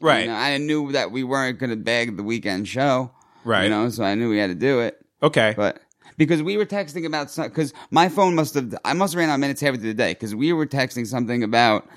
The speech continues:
Speaker 2: some kind of idea. We were texting about the Jake the Snake thing that day. And then I think I, that's the day that I ran out of minutes.
Speaker 1: Um, I,
Speaker 2: Because
Speaker 1: I'm
Speaker 2: then
Speaker 1: looking at the text right now.
Speaker 2: Yeah, what day was that? What day were we talking Jake the Snake and Brother Love?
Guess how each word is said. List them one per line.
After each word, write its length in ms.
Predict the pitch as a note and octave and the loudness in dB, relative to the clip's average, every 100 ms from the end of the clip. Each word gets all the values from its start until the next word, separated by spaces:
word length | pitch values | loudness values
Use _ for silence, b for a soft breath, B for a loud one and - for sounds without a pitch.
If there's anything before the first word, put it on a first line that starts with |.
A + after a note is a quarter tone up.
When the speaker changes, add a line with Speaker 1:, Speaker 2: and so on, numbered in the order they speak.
| b b b b - | b b b b -14
Speaker 2:
some 240 | - C#3+ C#3 | -4 0 2
kind 240 | C#3 C3+ | 2 2
of 100 | A#2 | 2
idea. 460 | A#2 G#2+ G2+ D3 A2 | 2 0 0 0 4
We 120 | D#3 | 2
were 60 | |
texting 240 | D#3+ D#3+ C#3+ | 4 2 0
about 160 | C3+ | -2
the 60 | A#2+ | -2
Jake 260 | A#2 C#3 - | 0 0 0
the 60 | |
Snake 240 | - G3 D3+ | 0 0 2
thing 240 | A#2+ F#2+ | 0 2
that 180 | F2+ D#2+ | 0 -2
day. 320 | D#2+ G#1+ - _ - | -2 -4 -8 _ -4
And 140 | A2 | 0
then 80 | A#2+ | 0
I 80 | A#2+ | 0
think 240 | C3+ A#2+ | 0 0
I, 100 | A#2+ | 0
that's 300 | G#2+ B2+ B2 | 0 -2 -2
the 100 | B2 | -2
day 200 | A#2+ B2 | 2 2
that 100 | A#2 | 2
I 80 | A2+ | 0
ran 220 | B2 B2 | 0 0
out 100 | A#2 | 2
of 60 | A#2 | 4
minutes. 520 | D3 - - - - _ b b b b b _ | 2 0 -8 -16 -16 _ b b b b b _
Speaker 1:
Um, 840 | C3 C3 C3 B2+ B2+ B2 B2 B2 A#2+ | 4 6 6 6 4 4 2 -2 -2
I, 60 | C3+ | -2
Speaker 2:
Because 140 | D3 | 2
Speaker 1:
I'm 100 | D#3 | 2
Speaker 2:
then 0 | |
Speaker 1:
looking 280 | G3 A3+ G#3 | 2 0 0
at 100 | F3+ | -2
the 60 | D3+ | -2
text 300 | F3 D3+ - | -2 -2 0
right 180 | C3+ A#2 | -2 -2
now. 400 | A#2+ B2 C3 C#3 | -2 -2 -2 -2
Speaker 2:
Yeah, 140 | C#3 | -2
what 200 | B2 D3+ | 0 0
day 160 | D3+ D#3 | 0 -2
was 140 | C3+ B2 | -2 -4
that? 220 | G#2+ - | -8 -6
What 140 | D#3 | -4
day 120 | F3 | -2
were 100 | F3 | -2
we 120 | E3 D3+ | -2 0
talking 320 | D3+ C3 B2 | 0 0 -2
Jake 200 | A2+ B2 | -4 -4
the 60 | G#2+ | -4
Snake 220 | B2 A2 | -2 -2
and 120 | A2+ | -2
Brother 240 | A2 G#2 F#2+ | -2 -2 -2
Love? 240 | D#2 - | -4 -6